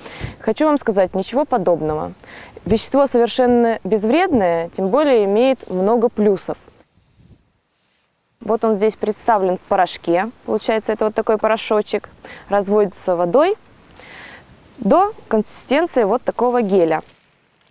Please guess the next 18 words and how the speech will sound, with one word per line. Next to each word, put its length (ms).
Плюсы 340
заключаются 680
в 60
следующем. 880
Один 360
грамм 260
гидрогеля 800
впитывает 580
двести 440
грамм 360
воды. 420
При 160
внесении 580
его 240
в 80
почву 680
под 200
растение, 800